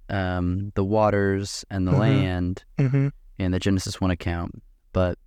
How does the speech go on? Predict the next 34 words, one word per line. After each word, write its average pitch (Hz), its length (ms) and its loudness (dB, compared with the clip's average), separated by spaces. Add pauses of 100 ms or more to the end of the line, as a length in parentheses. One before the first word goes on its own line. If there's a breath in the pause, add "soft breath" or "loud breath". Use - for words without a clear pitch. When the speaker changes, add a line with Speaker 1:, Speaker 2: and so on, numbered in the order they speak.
Speaker 1:
doesn't 117 320 2
necessarily 95 380 0
include 92 400 -2
the 90 40 -4
heavens, 90 800 -4 (200)
the, 90 480 -4
Speaker 2:
Mm-hmm. 135 380 2
Speaker 1:
what 101 260 2
is, 92 240 -2
what 107 180 2
is 98 120 0
beyond 95 760 0 (160)
Speaker 2:
Right. 139 260 4 (600)
Speaker 1:
our 95 260 2
earth 92 460 -2
doesn't 90 320 0 (220)
necessarily 95 440 0
include 90 400 0
that. 87 240 -6 (300)
Speaker 2:
Yeah. 131 260 4 (240)
Speaker 1:
So 98 280 2
our 95 180 2
vocation 98 560 0
as 95 140 -2
God's 92 260 -2
image 107 240 2
bearers 92 420 -4 (640)
is 110 180 0
in 104 80 2
some 185 260 4
sense 107 260 0
bound 101 420 0
to 98 260 0
this 104 420 -2